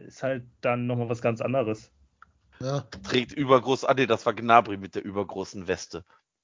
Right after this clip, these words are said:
Speaker 2: Ja.
Speaker 3: Habt ihr die?
Speaker 1: Ach.
Speaker 2: Den hab ich nicht gesehen, ne? Aber das stimmt, der ist dem, dem Deutschen so ein bisschen zu flashy, das kann natürlich
Speaker 1: Ja.
Speaker 2: sein, ja.
Speaker 3: Ja, genau.
Speaker 2: Ja.
Speaker 3: Das ist dann, das ist dann nämlich tatsächlich, das ist dann tatsächlich dieses Allmann-Ding, ne?
Speaker 2: Mhm.
Speaker 3: Also,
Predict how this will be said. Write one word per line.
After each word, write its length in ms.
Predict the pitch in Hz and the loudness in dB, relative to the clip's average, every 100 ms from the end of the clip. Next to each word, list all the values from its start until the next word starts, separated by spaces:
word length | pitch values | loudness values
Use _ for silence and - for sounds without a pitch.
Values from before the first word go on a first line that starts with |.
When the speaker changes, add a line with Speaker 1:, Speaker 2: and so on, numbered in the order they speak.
| _ _ _ _ _ - | _ _ _ _ _ -6
Speaker 2:
Ja. 300 | 123 127 - | -2 -2 -4
Speaker 3:
Habt 160 | 101 127 | -4 0
ihr 60 | |
die? 200 | 117 117 107 | 4 2 4
Speaker 1:
Ach. 300 | 135 - - _ _ | 0 -2 -6 _ _
Speaker 2:
Den 80 | 139 131 | 0 2
hab 80 | 123 | 6
ich 60 | |
nicht 180 | 196 - | 6 6
gesehen, 300 | 123 123 139 | 2 0 -2
ne? 200 | 131 135 214 | -4 -4 -2
Aber 340 | 135 131 127 - - - | 4 4 2 -4 -20 4
das 120 | 165 | 6
stimmt, 260 | - 185 135 | 8 8 8
der 100 | 143 | 0
ist 100 | - | 2
dem, 140 | 147 | 0
dem 120 | 135 | 0
Deutschen 280 | 139 147 151 | 4 4 4
so 60 | 147 | 0
ein 20 | |
bisschen 200 | 147 147 | 0 -2
zu 120 | - | -4
flashy, 500 | 120 139 139 - 110 | -4 2 4 4 0
das 160 | 104 - | -4 -6
kann 120 | 131 | 0
natürlich 180 | 131 139 | 8 10
Speaker 1:
Ja. 180 | 131 117 | 8 6
Speaker 2:
sein, 180 | 113 104 110 | -2 -10 -12
ja. 260 | 117 113 | -12 -4
Speaker 3:
Ja, 280 | 120 151 107 - _ | 2 2 2 -6 _
genau. 320 | - 160 113 - _ - | -4 -2 -2 -4 _ -18
Speaker 2:
Ja. 80 | 113 | 2
Speaker 3:
Das 160 | 135 190 | 2 2
ist 180 | - | 6
dann, 160 | 190 170 | 8 8
das 180 | 165 - | 4 2
ist 100 | - | 0
dann 160 | 170 - | 0 -2
nämlich 240 | 170 160 | -8 -4
tatsächlich, 460 | - 131 165 - 143 | -4 -4 -6 -12 -10
das 180 | 143 - | -10 -8
ist 140 | - | -4
dann 100 | 131 | -4
tatsächlich 460 | 107 - - 123 113 | -4 -10 -12 -14 -14
dieses 400 | 117 113 104 - | -12 -10 -14 4
Allmann-Ding, 800 | - 156 139 110 101 98 104 196 - | 8 8 6 2 2 -2 -4 -6 -8
ne? 180 | 151 160 | -4 -2
Speaker 2:
Mhm. 80 | 131 | 0
Speaker 3:
Also, 320 | 127 120 123 | 0 0 -2